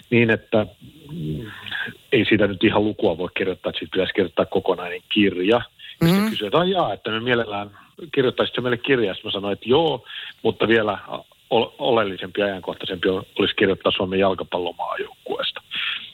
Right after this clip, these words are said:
Speaker 1: Ja nyt mä oon sitten näpytellyt kansien väliin tämmöisen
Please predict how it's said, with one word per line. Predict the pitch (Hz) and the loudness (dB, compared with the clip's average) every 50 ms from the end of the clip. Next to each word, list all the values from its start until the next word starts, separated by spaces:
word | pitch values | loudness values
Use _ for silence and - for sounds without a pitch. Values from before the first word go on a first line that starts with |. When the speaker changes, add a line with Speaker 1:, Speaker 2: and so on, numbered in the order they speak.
| - _ _ _ | -20 _ _ _
Speaker 1:
Ja | - 120 123 123 - | 4 4 4 2 2
nyt | 143 131 120 - | 2 0 2 2
mä | - 98 | 0 0
oon | 98 107 | 2 2
sitten | 110 107 - - 120 110 - - - _ - - - - - - - - - - - - - - | 2 0 2 2 0 0 0 -8 -14 _ -18 -16 -14 -12 -12 -10 -10 -10 -10 -10 -10 -10 -10 0
näpytellyt | - 135 117 139 131 - 117 107 107 107 - - - - - _ _ _ | 2 2 4 4 4 4 4 2 2 0 -2 -6 -12 -16 -18 _ _ _
kansien | _ - 123 113 98 - 104 98 92 | _ 2 2 2 2 0 0 2 2
väliin | 101 95 95 95 87 | 2 0 -2 -2 -4
tämmöisen | 101 92 95 - - 104 95 87 | -6 -6 -6 -4 -4 -2 -4 -4